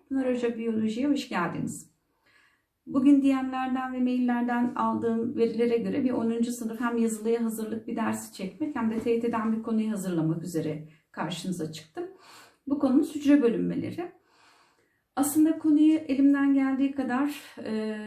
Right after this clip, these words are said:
çabuk olsun diye, e, yazarak, çünkü yazarak zaman kaybediyorum ve uzuyor. Sizin de sıkılmanızı istemiyorum. Bu nedenle arkadaşlar bu te-, bu yöntemle öğretmeye çalışacağım. Burada düşünceleri, önemli ayrıntıları vereceğim. Sorularda neler çıkar, nelere dikkat etmeniz gerekiyor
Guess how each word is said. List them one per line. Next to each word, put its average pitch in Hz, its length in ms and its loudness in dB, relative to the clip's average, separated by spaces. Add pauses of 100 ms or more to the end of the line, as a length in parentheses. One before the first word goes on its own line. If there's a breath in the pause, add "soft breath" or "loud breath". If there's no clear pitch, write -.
(100)
çabuk - 340 0
olsun 190 480 -2
diye, 208 380 -2
e, 208 260 -4
yazarak, 233 720 2
çünkü 247 240 -2
yazarak 247 420 0
zaman 240 340 0
kaybediyorum 196 680 0
ve 254 80 2
uzuyor. 233 460 0
Sizin 247 320 2
de 240 60 2
sıkılmanızı 233 640 -2
istemiyorum. 170 680 -4 (380 loud breath)
Bu 311 60 2
nedenle 220 340 2
arkadaşlar 233 800 -2
bu 294 120 0
te-, - 240 -4
bu 208 40 -6
yöntemle 190 500 -4
öğretmeye 156 460 -4
çalışacağım. - 520 -6 (460 loud breath)
Burada 294 260 0
düşünceleri, 240 920 2
önemli 240 380 -2
ayrıntıları 220 640 -2
vereceğim. 165 400 -4
Sorularda 240 560 -2
neler 240 400 2
çıkar, 190 360 -4
nelere 233 320 0
dikkat 202 280 -8
etmeniz 170 420 -6
gerekiyor 165 420 -6